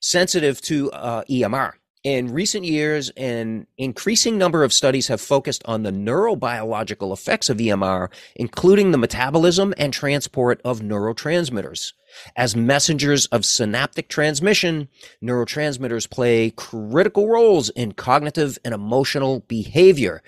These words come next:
And then it goes on to say here, the effects of E M R on the metabolism and receptors of neurotransmitters in the brain, uh, are summarized. So that's the end of what I'm gonna read from PubMed, uh, but this is research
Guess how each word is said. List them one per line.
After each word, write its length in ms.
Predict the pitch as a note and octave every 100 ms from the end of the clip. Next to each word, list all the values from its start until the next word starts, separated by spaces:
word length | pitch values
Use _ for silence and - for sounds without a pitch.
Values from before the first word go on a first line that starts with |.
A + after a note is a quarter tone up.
| - - -
And 80 | A#2+
then 80 |
it 80 | A#2
goes 220 | B2 A2
on 160 | A#2 A#2
to 80 | G#2+
say 240 | A#2+ A2
here, 200 | G#2+ A2+
the 140 | G2+ F2+
effects 380 | - A#2 -
of 200 | - G2 -
E 100 | B2
M 140 | A2
R 320 | C#3 C#3+ C#3+ -
on 200 | A#2 A2
the 60 |
metabolism 680 | F#2+ - B2 B2+ A2+ A2 G#2+
and 160 | A2 G2+
receptors 600 | G2+ - F3 - A#2+ A2
of 180 | A2 G2+
neurotransmitters 1040 | A2 A#2 A2 - D3+ D#3 C3+ C3 A#2+ G#2+
in 180 | - A2
the 60 | G2+
brain, 540 | A2 A2+ A2 A2 A2 G#2+ - - _ _
uh, 260 | A2+ G2+ F#2+ - _ _ _
are 200 | G#2+ G2+
summarized. 640 | - C#3 G#2+ E2 D#2 - -
So 300 | A2+ F2+ - _ _ _ _ _ - -
that's 220 | D#3 D3+
the 100 | C3+
end 120 | C3+ A#2+
of 80 |
what 120 | A#2+ A2+
I'm 80 |
gonna 200 | A2 G2+
read 280 | G2 A#2+ A2+
from 220 | - G2+
PubMed, 560 | - C3+ A2+ E3+ F#3 C3+ - - -
uh, 180 | B2+
but 260 | A2 B2+ A2+
this 280 | D#3 F3 -
is 500 | C#3 B2 A#2 A#2+ A#2 -
research 580 | C#3+ G#3+ B2 A#2 -